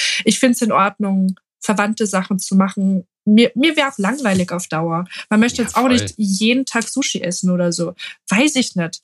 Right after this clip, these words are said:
Speaker 1: Ist irgendwie ein bisschen öde. Keine Ahnung.
Speaker 2: Ja, ich, das finde ich auch, dass man da auf jeden Fall zwischendurch einfach mal ein bisschen, weißt du, man macht sonst nur Großprojekte und auch noch mal so einen Tag Kleinkram, das ist eigentlich das Perfekte, was man machen kann, finde
Speaker 1: Ja,
Speaker 2: ich.
Speaker 1: ja, hier und da einfach mal so ein bisschen ausbalancieren.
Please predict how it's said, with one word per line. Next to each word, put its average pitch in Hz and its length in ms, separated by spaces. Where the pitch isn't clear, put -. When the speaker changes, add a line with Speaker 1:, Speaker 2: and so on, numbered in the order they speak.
Speaker 1:
Ist - 180
irgendwie 262 240
ein 226 260
bisschen 277 380
öde. 208 380
Keine 196 240
Ahnung. 185 140
Speaker 2:
Ja, 113 180
ich, - 220
das 120 180
finde 156 200
ich - 120
auch, 127 200
dass 120 200
man 120 160
da 120 200
auf 110 200
jeden 127 200
Fall 120 220
zwischendurch 120 640
einfach 113 220
mal 113 140
ein 110 100
bisschen, 110 460
weißt 117 300
du, 151 80
man 110 200
macht 127 180
sonst 139 240
nur 127 100
Großprojekte 135 720
und 120 140
auch - 80
noch 139 140
mal 131 140
so 127 100
einen 127 120
Tag - 360
Kleinkram, 123 680
das 110 160
ist - 140
eigentlich 110 240
das - 160
Perfekte, - 500
was 90 160
man 87 140
machen 82 240
kann, 80 200
finde - 220
Speaker 1:
Ja, 208 300
Speaker 2:
ich. - 100
Speaker 1:
ja, 208 320
hier 233 160
und 214 140
da 208 60
einfach 202 200
mal 196 160
so 190 100
ein 196 120
bisschen 190 400
ausbalancieren. 190 1000